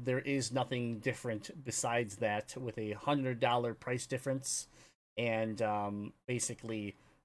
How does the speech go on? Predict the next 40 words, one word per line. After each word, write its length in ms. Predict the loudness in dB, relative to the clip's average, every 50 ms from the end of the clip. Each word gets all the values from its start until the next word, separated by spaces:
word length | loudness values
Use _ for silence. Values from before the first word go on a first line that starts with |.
| _ _ _ _ _ _ _ _
you 100 | 0 4
wanna 220 | 4 6 6 6 4
be 100 | 2 2
able 120 | 2 2
to 60 | 0
put 180 | 0 -4 -4 -2
discs 280 | -2 -2 -2 -2 -2 -2
in 80 | -2
this 160 | -2 -2 -2
thing 180 | -4 -4 -4 -4
or 60 | -4
not. 300 | -4 -4 -4 -6 -6 -10 -14 _ _ -20 -20 _ _ _ _ -6
That's, 260 | -6 -4 -4 -6 -6 -4 -6 -4 -2
we 80 | 0 2
don't 180 | 2 2 4 2
have, 160 | 2 2 4
we're 60 | 4
not 180 | 4 4 4 4
talking 320 | 4 2 2 2 0 2
the 80 | 4 4
Xbox 460 | 4 4 2 0 0 0 0 -2 -4
here 160 | -4 -4 -2
where 140 | -2 -2 -2
it's 100 | -4 -4
G 220 | -8 -8 -8 -8
P 200 | -8 -8 -10 -6 -6
U 100 | -4 -2
variants 420 | -2 -2 -2 0 0 0 -2 -2
and 140 | -4 -6 -2
ram 240 | 2 2 2 2 2
variants 500 | 0 -2 -2 -2 -2 -2 -2 -2 -4 -6
and 180 | -8 -8 -6 -2
all 140 | 0 2
that. 240 | 2 2 2 0 0 -4 -4 -4
It's 180 | -4 -2 -2 0
just, 260 | 0 0 0 0 -4 -10 -18 _ _ _ _ _ _ _ _ 0
just 140 | 2 6
drive 240 | 10 12 12 12 12
or 60 | 10
not. 200 | 6 2 0 -4